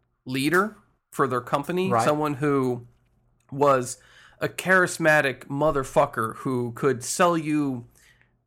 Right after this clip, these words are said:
Speaker 1: a paperclip if you just put the lowercase I in front of it.
Speaker 2: <laughs> Yeah.
Speaker 1: For, like, a thousand dollars. He would get you to do that. But this new guy they got, he's got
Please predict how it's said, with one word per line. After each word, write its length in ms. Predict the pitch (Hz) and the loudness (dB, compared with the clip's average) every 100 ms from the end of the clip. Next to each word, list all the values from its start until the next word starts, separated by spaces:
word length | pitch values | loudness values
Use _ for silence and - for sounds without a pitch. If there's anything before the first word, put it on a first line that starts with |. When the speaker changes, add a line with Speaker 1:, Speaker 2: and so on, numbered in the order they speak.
| _ | _
Speaker 1:
a 160 | 131 131 | -6 -6
paperclip 720 | 131 190 180 135 - 120 - - _ _ _ _ _ _ | -4 -4 -2 -6 -2 -4 -4 -20 _ _ _ _ _ _
if 160 | 143 143 | -4 -2
you 80 | |
just 240 | 127 147 - | -4 -6 -4
put 180 | 165 160 | -6 -2
the 360 | 135 127 123 | 0 0 0
lowercase 720 | - 135 147 151 147 143 127 - | -4 -2 0 0 -2 -4 -6 -6
I 200 | 143 139 | -2 0
in 140 | 127 120 | 0 -6
front 240 | - 123 | -6 -8
of 80 | - | -8
it. 140 | - - _ _ _ _ _ _ _ | -16 -18 _ _ _ _ _ _ _
Speaker 2:
<laughs> 500 | - - - 165 160 - - _ _ _ _ _ _ - | -14 -6 -4 -2 -4 -6 -18 _ _ _ _ _ _ -8
Yeah. 220 | 110 107 - - _ _ _ | -8 -8 -12 -20 _ _ _
Speaker 1:
For, 180 | - 143 | 0 2
like, 300 | 127 120 - | 4 0 -2
a 40 | - | -4
thousand 480 | - 139 139 143 | 2 2 2 0
dollars. 560 | 127 123 - - - - | 0 0 -2 -8 -12 -12
He 160 | 135 156 | -6 -4
would 240 | 147 123 | -4 -6
get 180 | 156 - | -8 -6
you 60 | 135 | -6
to 60 | 120 | -4
do 200 | 127 127 | -4 -4
that. 260 | - 117 | -6 -4
But 240 | 135 123 123 | -2 -2 -4
this 180 | - 135 | -8 -4
new 140 | 139 | -4
guy 180 | 139 135 | 0 0
they 140 | 135 | -2
got, 360 | 131 135 131 - - - - - - _ _ _ | -2 0 0 -2 -14 -16 -20 -20 -20 _ _ _
he's 120 | 156 | -8
got 320 | 131 139 - | 0 0 0